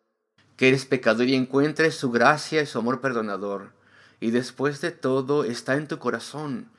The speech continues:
y está en tu vida. Esa es la predicación de Moisés. "Haz esto y vivirás". Ah, ven, arrepiéntete más bien. Ahí tenemos los dos acuerdos delante de ti, las obras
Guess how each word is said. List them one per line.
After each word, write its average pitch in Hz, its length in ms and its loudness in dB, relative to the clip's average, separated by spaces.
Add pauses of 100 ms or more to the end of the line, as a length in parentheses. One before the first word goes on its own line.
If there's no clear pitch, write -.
(260)
y 120 100 2
está 120 240 -2
en 135 120 0
tu 143 120 -4
vida. 101 400 -6 (1200)
Esa - 220 -2
es 202 60 -2
la 196 120 2
predicación 147 680 -4
de 151 80 -2
Moisés. 127 720 -4 (260)
"Haz 147 320 2
esto 185 760 -2 (220)
y 120 120 2
vivirás". 117 760 0 (500)
Ah, 107 420 0 (2000)
ven, 117 420 0
arrepiéntete 123 800 -2
más 107 240 -10
bien. 92 400 -12 (540)
Ahí 120 280 2
tenemos 156 400 0
los 127 380 -2
dos 175 400 0
acuerdos 175 480 -2
delante 123 360 -2
de 117 140 -4
ti, 117 340 -8
las 113 280 -6
obras 190 520 2